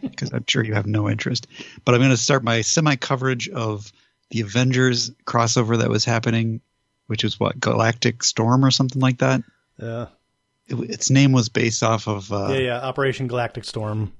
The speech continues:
Speaker 2: So it's Operation Galactic Storm.
Speaker 1: Yeah.
Speaker 2: And I guess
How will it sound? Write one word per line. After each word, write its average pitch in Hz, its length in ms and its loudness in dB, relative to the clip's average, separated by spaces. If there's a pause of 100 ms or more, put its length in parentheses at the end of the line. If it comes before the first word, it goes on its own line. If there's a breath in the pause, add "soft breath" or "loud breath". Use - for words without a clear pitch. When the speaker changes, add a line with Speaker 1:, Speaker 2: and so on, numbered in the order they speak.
(480 loud breath)
Speaker 2:
So 117 80 0
it's 110 120 2
Operation 113 400 0
Galactic 101 540 -2
Storm. 113 480 0
Speaker 1:
Yeah. 98 200 -14 (600)
Speaker 2:
And 117 100 4
I 123 60 6
guess 135 560 0